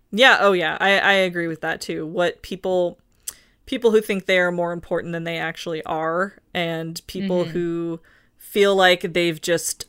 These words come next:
Speaker 1: awakened themselves onto a journey of health and wellness and yoga,
Speaker 2: Mm-hmm.
Speaker 1: when they're just end up appropriating a lot of cultures within <laughs> their,
Speaker 2: Mm-hmm. Totally.
Speaker 1: their experience
Speaker 2: <laughs>
Speaker 1: and crystals and, okay, anyway.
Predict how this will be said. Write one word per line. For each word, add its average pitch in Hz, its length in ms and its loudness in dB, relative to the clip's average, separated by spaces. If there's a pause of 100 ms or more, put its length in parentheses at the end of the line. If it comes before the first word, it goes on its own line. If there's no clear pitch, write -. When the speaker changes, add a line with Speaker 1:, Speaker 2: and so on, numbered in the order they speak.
Speaker 1:
awakened 170 540 0
themselves 170 640 -4
onto 170 600 -4 (360)
a 196 100 -2
journey 180 480 -6
of 165 140 -8
health 180 520 -6
and 170 160 -6
wellness 180 960 -8
and 160 300 -10 (480)
yoga, 190 880 -4
Speaker 2:
Mm-hmm. 156 100 -8
Speaker 1:
when 165 180 -6
they're 165 240 -8
just - 360 -12 (160)
end 165 160 -8
up 165 160 -6
appropriating 170 720 -8
a 165 60 -8
lot 156 400 -4
of 160 120 -10
cultures 180 640 -6
within 175 380 -6
<laughs> - 120 -10 (140)
their, 285 400 2
Speaker 2:
Mm-hmm. 208 720 0 (540)
Totally. 185 600 -6
Speaker 1:
their 180 80 0
experience 208 680 -2
Speaker 2:
<laughs> - 20 -8
Speaker 1:
and 190 140 -6
crystals 196 800 -8
and, - 100 -14 (100)
okay, - 180 -10
anyway. - 440 -14